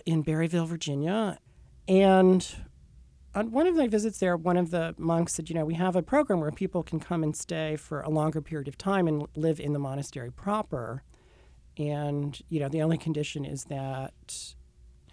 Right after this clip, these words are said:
you follow the rule of life that we do and then work, you know, on the property. And, you know, you can stay for up to three months." And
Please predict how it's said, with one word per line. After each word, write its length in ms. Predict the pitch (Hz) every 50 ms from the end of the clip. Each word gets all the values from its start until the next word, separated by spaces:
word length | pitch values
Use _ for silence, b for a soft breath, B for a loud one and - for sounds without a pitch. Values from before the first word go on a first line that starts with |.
| b b b b b b b
you 160 | - 151 147
follow 360 | 131 - 175 151 147 147 147 139
the 120 | 131 156
rule 280 | 139 139 151 143 139 135
of 120 | 131 -
life 320 | 139 131 131 135 135 - -
that 160 | - - -
we 140 | 196 233 240
do 360 | 190 185 180 170 170 165 147
and 100 | 143 131
then 240 | 135 131 127 127 127 -
work, 500 | 139 135 147 147 143 139 - - - - - - _ - - - - -
you 80 | 160 143
know, 160 | 127 123 131 - -
on 100 | 131 131
the 60 | 131
property. 560 | 131 - 170 151 151 - 151 131 127 120 127 - b b b b b b b b b b b b - -
And, 600 | 147 143 139 135 135 139 139 143 139 135 - - - -
you 80 | - 175
know, 80 | 143 131
you 100 | 135 135
can 140 | - - 139
stay 220 | - - 151 139
for 160 | 139 - 147
up 120 | 135 131 -
to 80 | - 147
three 240 | - - - 139 139
months." 560 | 143 147 147 127 - - - - - - - - -
And 420 | 151 143 139 139 139 139 143 -